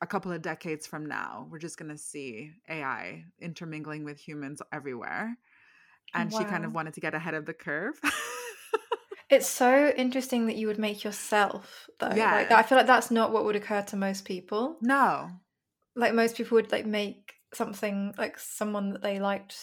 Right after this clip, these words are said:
Speaker 2: the sound of, you know?
Speaker 1: Mm-hmm.
Speaker 2: Or, like, the look of or something. But to make yourself, like,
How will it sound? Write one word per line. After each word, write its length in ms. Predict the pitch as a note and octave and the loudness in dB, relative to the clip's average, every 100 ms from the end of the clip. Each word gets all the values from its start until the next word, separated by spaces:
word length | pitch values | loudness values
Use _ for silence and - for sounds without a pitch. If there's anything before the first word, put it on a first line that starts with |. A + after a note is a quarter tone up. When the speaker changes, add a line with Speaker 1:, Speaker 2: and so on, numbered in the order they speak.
| - _ _ _ - | -18 _ _ _ -14
Speaker 2:
the 60 | G3 | -12
sound 480 | - - G#3 G3+ G3 | -10 -6 -4 -2 -2
of, 280 | - - - | -4 -6 -6
you 100 | G3 | -2
know? 260 | G3 G#3 C4 _ - | 0 0 -2 _ -10
Speaker 1:
Mm-hmm. 460 | G3 F3 D#3+ D3+ D#3+ | -8 -8 -10 -2 2
Speaker 2:
Or, 60 | |
like, 180 | G#3 G3+ | 4 4
the 60 | G3+ | 2
look 320 | G3+ G3+ - | 0 0 -4
of 240 | F#3+ F3+ F#3+ | -4 -4 -6
or 80 | |
something. 500 | G3 G3+ G#3 - A3+ | -6 -6 -6 -10 -10
But 140 | G3+ - | -10 -4
to 100 | A3 | 0
make 240 | A3 G#3+ | 0 0
yourself, 800 | G#3+ G3 - A3 - G3 - - | -4 -2 4 6 4 -2 -8 -6
like, 480 | G#3 G3 G3 - _ | -2 -2 -4 -6 _